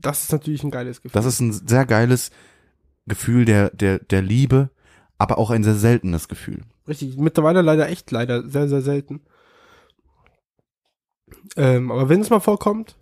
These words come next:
Speaker 1: also ich kann jetzt grad kein Beispiel sagen von den letzten
Speaker 2: Oh,
Speaker 1: Jahren,
Speaker 2: schwer
Speaker 1: oder?
Speaker 2: zu, schwer zu sagen. Ähm, ich glaube
Speaker 1: Also wenn ich jetzt, wenn ich jetzt darüber, ähm, reden würde, ich würde jetzt so eine leichte Vorfreude auf zum Beispiel Red Redemption haben. Und wenn das
Speaker 2: Mhm.
Speaker 1: natürlich, also was man so hört,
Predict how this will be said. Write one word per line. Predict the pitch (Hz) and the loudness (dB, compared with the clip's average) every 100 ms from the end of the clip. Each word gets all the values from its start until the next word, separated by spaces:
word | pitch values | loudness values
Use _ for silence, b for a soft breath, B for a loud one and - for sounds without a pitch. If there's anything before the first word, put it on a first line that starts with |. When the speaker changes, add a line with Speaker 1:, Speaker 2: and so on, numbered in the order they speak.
| - | -6
Speaker 1:
also | 131 139 | -2 0
ich | 139 | 0
kann | - 147 | 2 4
jetzt | 143 - | 2 0
grad | 139 - | -6 -4
kein | 143 127 | -6 -6
Beispiel | 127 - 131 | -8 -8 -12
sagen | 135 165 185 185 | -10 -10 -10 -10
von | - | -6
den | 143 | -8
letzten | 151 - 147 | -8 -10 -8
Speaker 2:
Oh, | |
Speaker 1:
Jahren, | 143 143 | -4 -2
Speaker 2:
schwer | 143 | -2
Speaker 1:
oder? | 160 - | -2 -2
Speaker 2:
zu, | - - | -4 -8
schwer | - 160 | -2 0
zu | 160 120 | 0 2
sagen. | 117 95 - | 2 0 -2
Ähm, | 101 | -4
ich | - | 0
glaube | 131 131 123 b b b b | 2 2 0 b b b b
Speaker 1:
Also | 139 143 151 | -4 0 4
wenn | 196 | 6
ich | 196 | 4
jetzt, | 175 - 143 | 0 -2 2
wenn | 175 | 2
ich | |
jetzt | 170 160 | 2 0
darüber, | 160 160 | 0 0
ähm, | 156 139 95 139 143 139 131 135 131 | -2 -4 -4 -2 0 0 -2 -6 -8
reden | 139 151 160 151 | -6 -4 -2 -2
würde, | 147 143 B B | -4 -6 B B
ich | - | 0
würde | 147 165 | 4 4
jetzt | 156 - | 2 2
so | 143 | 2
eine | 147 | 4
leichte | 139 151 147 | 2 0 -2
Vorfreude | - 156 - 147 143 | -2 -2 -2 -4 -2
auf | 131 - | -4 -8
zum | - 151 | -8 -4
Beispiel | 131 139 - 143 135 | -2 -4 -4 -4 -2
Red | 139 - _ | -4 -6 _
Redemption | 135 151 208 - 214 | 0 0 0 -4 -6
haben. | 214 233 254 _ _ _ | -6 -10 -14 _ _ _
Und | 147 | -8
wenn | 143 | -4
das | 160 | 2
Speaker 2:
Mhm. | 101 | 4
Speaker 1:
natürlich, | 98 160 151 B B B | 6 4 0 B B B
also | 139 139 - 80 - | 2 2 -2 -18 -18
was | - 131 135 156 | -12 -6 0 2
man | |
so | 143 135 | 2 2
hört, | 139 143 | 0 -2